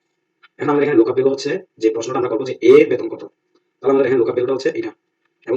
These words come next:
টেবিল এরিয়া হচ্ছে আমরা যে, মানে যে অংশ থেকে ডাটাটা এখানে বসাবো, এটা যেটা আমরা সেভ করে রাখছি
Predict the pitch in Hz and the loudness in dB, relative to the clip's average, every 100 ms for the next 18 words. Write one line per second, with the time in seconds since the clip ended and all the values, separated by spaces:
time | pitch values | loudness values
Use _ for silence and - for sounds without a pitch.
0 | 131 139 165 160 156 160 139 123 117 113 | -2 2 4 2 0 0 4 4 4 2
1 | 123 113 110 113 139 139 185 - - - | -2 2 2 2 -4 -2 -4 -4 -18 -20
2 | - _ - 123 143 135 127 113 127 - | -20 _ -2 2 2 0 0 0 0 -2
3 | 117 107 123 135 127 - 120 - | -2 -2 -2 -2 -2 0 0 0